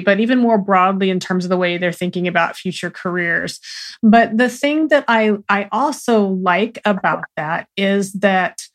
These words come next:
it empowers students to believe they can be part of the solution, right? So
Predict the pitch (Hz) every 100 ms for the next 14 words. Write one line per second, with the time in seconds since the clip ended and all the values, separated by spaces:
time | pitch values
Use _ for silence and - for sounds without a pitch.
0 | _ _ _ - 220 220 196 - - 247
1 | 285 302 285 - - 233 226 233 220 -
2 | - 208 196 180 196 214 214 202 196 196
3 | 185 180 - 196 208 - 208 196 196 170
4 | - 180 165 165 180 180 - 151 160 180
5 | - 180 190 196 - 208 190